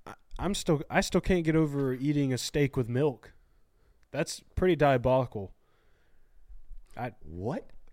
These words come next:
Speaker 2: We play a game called Peru Ball. It's a game we invented in Peru. The rules are so simple. You play with a football,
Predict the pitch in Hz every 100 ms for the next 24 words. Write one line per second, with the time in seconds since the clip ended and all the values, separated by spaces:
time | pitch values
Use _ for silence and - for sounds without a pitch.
0 | - - - _ _ _ _ - 131 147
1 | 165 156 98 110 123 117 131 104 - 98
2 | 95 117 87 82 78 69 _ _ - 92
3 | 98 95 113 113 117 101 87 107 104 98
4 | 90 90 90 95 80 - _ _ - 90
5 | 117 101 92 - 101 - 104 92 71 -
6 | _ _ _ - 78 110 113 98 - 107
7 | 104 104